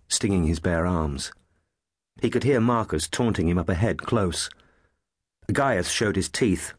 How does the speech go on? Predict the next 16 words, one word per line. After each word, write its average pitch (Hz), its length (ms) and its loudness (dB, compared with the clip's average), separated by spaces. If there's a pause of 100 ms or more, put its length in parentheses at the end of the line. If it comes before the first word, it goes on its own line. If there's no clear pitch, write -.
as 90 120 -2
his 85 120 0
lungs 95 360 0
began 87 260 -2
to 76 120 -4
hurt. 80 360 -2 (1400)
Without 139 280 2
warning, 90 400 2 (400)
he 120 120 2
broke 131 280 0
into 131 200 2
a 127 40 2
clearing 123 380 0
at 87 100 -2
full 95 240 0
pelt - 440 -2